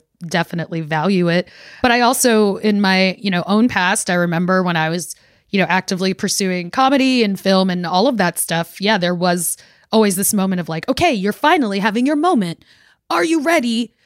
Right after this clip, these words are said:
to have eighteen other moments?" And it's like, you're supposed to be ready for them, but maybe they won't happen.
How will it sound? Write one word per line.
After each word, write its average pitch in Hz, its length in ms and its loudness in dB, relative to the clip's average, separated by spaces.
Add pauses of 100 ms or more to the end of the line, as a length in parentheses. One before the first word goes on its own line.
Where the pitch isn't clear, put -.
(160)
to 269 100 -2
have 269 220 0
eighteen 294 380 0
other 277 220 0
moments?" 254 600 0
And 220 220 -4
it's 214 160 -6
like, 208 240 -4
you're 220 80 -4
supposed 220 380 -6
to 196 80 -8
be 202 80 -6
ready 302 240 -2
for 285 160 -4
them, 254 560 -4 (160)
but 185 120 -6
maybe 185 220 -4
they 180 140 -4
won't 175 180 -6
happen. 233 640 0